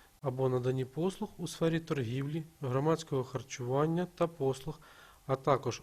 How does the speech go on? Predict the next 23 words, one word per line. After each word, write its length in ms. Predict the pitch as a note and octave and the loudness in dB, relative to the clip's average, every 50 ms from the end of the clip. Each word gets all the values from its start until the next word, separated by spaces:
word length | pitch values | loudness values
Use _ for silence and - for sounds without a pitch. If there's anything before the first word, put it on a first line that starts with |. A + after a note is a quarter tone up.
| - - | -12 -10
операцій 560 | D3 B2+ - D#3 D3 C#3+ C#3+ C3+ C3+ - B2 | -10 -4 0 0 2 4 4 2 2 -2 -6
з 60 | - | -8
придбання 720 | - - - C3 A#2+ A#2 B2 C#3 C#3 C#3 C#3 C3+ B2+ A#2+ A#2 - - - - - - - - | -6 -4 -4 -4 -2 -2 -2 -2 0 0 0 0 0 0 -4 -8 -14 -20 -20 -20 -20 -20 -16
харчування, 840 | - - C#3 B2 B2 - - C3+ B2+ B2 B2+ C3 C3+ C#3 D3 E3 F3 E3+ - - - - - - - _ _ _ _ - - | -8 -4 -4 -4 -4 -4 -4 -4 -2 0 0 0 0 0 0 -2 -4 -4 -8 -18 -20 -20 -20 -20 -20 _ _ _ _ -20 -18
е, 20 | D3+ D3 - - | -16 -16 -4 0
та 140 | - C3 | 2 2
послуг, 560 | A#2+ - - C#3+ D3+ E3 - - G#3 F#3+ - - - - - - _ | 2 2 2 0 0 0 0 0 -2 -2 -2 -6 -20 -20 -20 -16 _
а 120 | - C#3 C3 | -4 -2 0
також 360 | - E3 D#3 - - C3+ C3 | 2 2 2 4 2 0 0
операцій 460 | C3 - D3 C#3+ D#3 D#3 D3+ - B2 | 0 0 0 0 2 0 0 -4 -8
з 40 | - | -10
придбання 500 | - C3 B2+ B2 A#2+ C3+ C#3 D3 D3+ C3+ | -10 -10 -8 -4 -2 -2 0 2 2 2
готівки 580 | B2 B2+ B2 - - D3 F3+ G#3 G3 - - | 2 0 -2 -4 -2 -2 -2 0 0 0 -2
для 160 | B2+ A2 B2+ B2+ | 0 2 0 0
подальшого 720 | - - B2+ B2 C#3 C3+ B2 A#2 - - C3 A#2 A#2+ B2 | 0 0 2 4 4 4 4 2 0 -2 -2 -2 0 0
її 380 | B2+ B2+ B2+ C3 C3 B2+ B2 A#2+ | -2 -2 -2 -4 -4 -4 -6 -6
переказу, 640 | - - A#2+ A2+ A#2 A2+ G#2+ - B2 G#2 G2+ A2 A2+ | -4 -2 -2 0 0 0 -2 -2 -4 -6 -4 -6 -6
відповідно 560 | G#2+ A#2 - - C3 C3+ F3 G#3 F#3 - F3+ | -6 -8 -6 -4 -4 -2 -2 -2 -2 0 -2
до 140 | D#3 C3 B2 | -2 -2 -6
пункту 400 | - - E3+ G3+ G3+ F#3+ - C3+ | -6 -4 -4 -4 -2 -2 -4 -8
першого 600 | - - C#3 C3+ C#3 C#3 - - C3+ B2 C3 C3 | -4 0 2 2 2 0 -2 -6 -8 -8 -8 -8
статті 380 | - - - C3 B2 - G#3 | -8 -6 -6 -6 -4 -4 -6
третьої 580 | F#3+ - D3 C3 C#3 C#3+ C#3 C#3 C#3 C3+ C3+ C3+ | -6 -2 0 2 2 2 2 -2 -6 -6 -6 -8